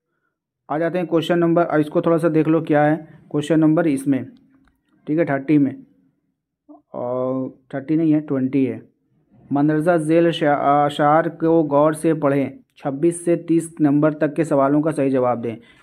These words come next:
ये जो अशआर है इसको ध्यान से पढ़ना है आपको, ठीक है। अ, उसके बाद जो है आपको यहाँ पे सवाल का जवाब देना है। कह रहा है मंदरजा बाला अशआर किन गज़ल से लिया गया। अब देखिए गज़ल की पहचान भी होनी आपको ज़रूरी है, ठीक है, कि कौन से गज़ल से कौन सा सवाल आपसे पूछा गया है।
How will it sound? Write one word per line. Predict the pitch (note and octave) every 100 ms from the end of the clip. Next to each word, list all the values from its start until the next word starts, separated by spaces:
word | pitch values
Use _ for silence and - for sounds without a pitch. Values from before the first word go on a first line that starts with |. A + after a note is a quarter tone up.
| -
ये | C#3+
जो | D#3+
अशआर | D#3+ D#3 C#3 D3+ D#3+
है | E3
इसको | D#3+ E3+
ध्यान | D3 D3
से | D3+ E3+
पढ़ना | D#3+ C#3+ D3+
है | E3
आपको, | D#3+ C#3+ - D3+ - - _ _
ठीक | D#3 D3
है। | F#3 D3+ - _ _ _
अ, | C3 C#3 C#3+ C#3 -
उसके | D3+ F3
बाद | D#3+ D3 D#3
जो | D#3+
है | D#3+ E3
आपको | D#3+ D#3 E3+
यहाँ | D#3+ D3+
पे | D#3+
सवाल | D#3 C#3 D3+
का | D#3
जवाब | C#3 C3+ B2+
देना | C3 B2
है। | B2+
कह | D3
रहा | D#3
है | D#3
मंदरजा | D3 D3 D3 E3
बाला | D3+ D3+ D#3
अशआर | D3 - D3+ D3+
किन | D#3+ E3
गज़ल | C#3+ C#3 D#3
से | D3+
लिया | C#3 C3+
गया। | B2+ B2
अब | C#3
देखिए | D3+
गज़ल | D#3 C#3+ C#3+ E3
की | E3+
पहचान | E3 D3 D3 D3+ D#3+
भी | D#3+
होनी | D#3 D#3+ E3
आपको | D#3 D#3 E3
ज़रूरी | E3 E3 E3
है, | D3+ - - _ _ _
ठीक | D3 D#3+
है, | E3
कि | C3
कौन | C3+ C#3+ D#3
से | D#3+ E3
गज़ल | D#3 D#3+ D#3
से | E3+
कौन | D3+ D#3
सा | D#3
सवाल | D#3 D3+ D3 D3+
आपसे | D3 D3
पूछा | D3+ C#3 C#3+
गया | B2+ A#2+
है। | A2 G#2+ _